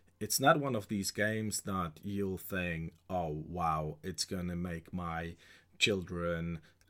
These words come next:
cringe," or it will make my children think less. On contrary,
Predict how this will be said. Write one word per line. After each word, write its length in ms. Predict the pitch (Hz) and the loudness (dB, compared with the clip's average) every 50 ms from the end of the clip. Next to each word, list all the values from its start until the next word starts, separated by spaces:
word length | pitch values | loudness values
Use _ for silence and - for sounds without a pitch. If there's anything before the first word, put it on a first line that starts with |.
| - - | -4 4
cringe," 540 | - 139 127 107 101 87 82 80 - - - - | 8 10 10 10 10 6 0 0 -2 -2 -2 -2
or 320 | 98 98 90 85 85 - - | -2 0 0 0 -2 -4 -6
it 260 | 98 92 87 85 90 | -6 -4 -4 -4 -4
will 260 | 90 92 92 90 90 | -4 -4 -4 -2 -2
make 360 | 92 92 90 87 90 - - | -2 -2 -2 -2 -4 -6 -6
my 160 | - 98 90 | -6 -4 -4
children 1500 | 82 - - - 98 92 90 87 - 90 87 87 87 85 85 85 85 82 82 82 82 82 - - - - - - 95 92 92 | -4 -4 -4 -4 -4 -4 -6 -6 -6 -4 -2 -2 -2 -2 -2 -2 -4 -4 -4 -6 -6 -8 -10 -12 -12 -12 -10 -10 -10 -8 -4
think 380 | - - - 135 127 120 104 - | -4 2 8 10 10 8 8 2
less. 500 | 95 76 76 73 76 76 - - - - - - - - - _ - | -2 -2 -2 -2 -2 0 0 0 0 -2 -6 -14 -20 -20 -4 _ 8
On 200 | 151 190 208 185 | 8 10 8 8
contrary, 600 | - - 170 - - - - 85 85 82 85 | 2 0 -2 -2 -2 -2 -2 -2 -2 -2 -8